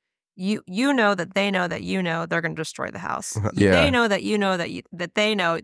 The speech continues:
Speaker 1: that you're keeping the security deposit.
Speaker 3: <laughs> Yeah.
Speaker 1: Like, you know the house is gonna get destroyed, eh, but worst case, you can call daddy, you know?
Speaker 3: Yep,
Speaker 1: Like
Speaker 3: that's, and that's what I did. I had it, I had one house le-, leased to a fraternity. They left, and I had a really hard time, uh,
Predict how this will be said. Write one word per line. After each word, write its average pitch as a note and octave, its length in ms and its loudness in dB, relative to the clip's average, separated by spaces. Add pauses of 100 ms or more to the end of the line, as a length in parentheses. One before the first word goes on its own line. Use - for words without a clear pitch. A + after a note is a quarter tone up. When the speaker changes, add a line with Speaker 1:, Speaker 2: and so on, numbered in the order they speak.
Speaker 1:
that F3+ 140 -2
you're F#3+ 140 0
keeping F3+ 280 -8
the E3 60 -6
security D#3 360 -8
deposit. D#3 360 2 (120)
Speaker 3:
<laughs> - 120 -8
Yeah. E2 280 6
Speaker 1:
Like, G3 180 2
you A#3 180 0
know B3 260 2
the G#3+ 100 2
house G3 260 2
is F3+ 100 -4
gonna F3 220 -4
get F3 140 -4
destroyed, F3 600 -4
eh, G3+ 120 -2
but F#3+ 240 -2
worst G3 240 -4
case, C4 260 -2
you F#3+ 60 -6
can F#3 120 -6
call E3+ 160 -4
daddy, E3 540 -6
you F#3 140 -10
know? F3+ 60 2
Speaker 3:
Yep, G2+ 180 4
Speaker 1:
Like - 100 0
Speaker 3:
that's, A2+ 300 0
and A2+ 120 2
that's B2 200 0
what B2 100 4
I G#2+ 80 4
did. G2+ 300 2
I G2 140 2
had A2+ 220 2
it, - 120 -2 (100)
I G2 80 0
had A#2 240 0
one G#2 160 2
house F#2+ 340 -2
le-, F#2 300 0 (140)
leased F#2+ 340 0 (120)
to G#2+ 120 2
a F2 60 2
fraternity. F2+ 640 0 (420)
They G#2+ 120 2
left, G2 600 0
and F#2+ 100 -2
I G2 60 0
had A2 80 0
a F#2+ 40 4
really D3+ 280 2
hard C#3+ 240 0
time, G2+ 440 0 (400)
uh, F2 360 0